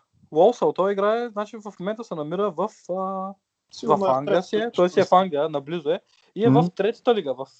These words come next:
Speaker 1: а,
Speaker 3: Ехе.
Speaker 1: или чакай, или лъжа ли? Не, чакай, не, не, не. Те ще ги играят в... Не, не, не, лъжа, лъжа. В Midland League, Premier
Speaker 3: Аха.
Speaker 1: Division.
Speaker 3: Нищо,
Speaker 1: Това
Speaker 3: сега
Speaker 1: е
Speaker 3: човека,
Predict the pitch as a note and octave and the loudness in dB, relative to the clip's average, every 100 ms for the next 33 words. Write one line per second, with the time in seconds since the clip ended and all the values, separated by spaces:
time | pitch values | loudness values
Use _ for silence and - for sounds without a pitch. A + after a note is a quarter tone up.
0 | - C#3+ C#3+ D#3 B2 B2+ C3 C3+ C3 C3 | -12 -4 2 4 4 2 2 2 0 -4
1 | B2+ _ _ - E3+ F#3 G3 G3 C3 C#3 | -8 _ _ -10 -6 2 2 0 -6 -6
2 | F#3 D3+ F3+ A#3+ B3+ _ _ _ _ _ | -4 -2 -2 -4 -6 _ _ _ _ _
3 | _ _ _ F#3 F#3 G3+ F#3+ G#3+ A#3 A3+ | _ _ _ -6 -2 0 0 -2 0 -2
4 | B3 _ _ _ _ _ _ - - G#3 | -2 _ _ _ _ _ _ -4 -2 -2
5 | G#3 G3 A3 A3+ D3 F3+ F#3+ F3 E3 C#3 | 2 4 2 0 -6 -6 -4 -4 -6 -8
6 | D#3+ C3 A#2+ A#2+ G#2+ _ - D#3 D3+ E3 | -6 -6 -10 -14 -16 _ 0 0 0 0
7 | F3+ A3+ A#3 E3+ D3+ C3+ B2+ - _ _ | 0 2 4 4 2 -10 -10 -12 _ _
8 | _ _ _ C#3+ D#3+ D3 C3+ C3 B2+ A#2 | _ _ _ -4 -2 -4 -6 -8 -6 -6
9 | - _ _ _ _ - D3+ C#3+ D#3+ G3+ | -10 _ _ _ _ -6 4 6 8 8
10 | - A#3 C#3+ D3 D#3 | 8 4 -2 -2 -4